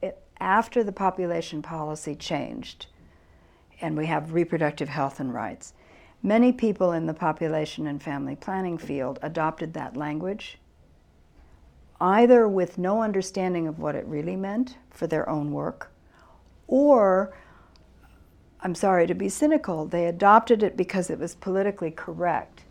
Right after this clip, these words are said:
but they went on doing the same work.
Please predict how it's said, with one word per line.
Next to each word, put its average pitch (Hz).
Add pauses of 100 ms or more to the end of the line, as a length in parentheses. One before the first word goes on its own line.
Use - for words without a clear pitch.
(380)
but 175
they 175
went 196
on 180
doing 175
the 160
same 160 (460)
work. 147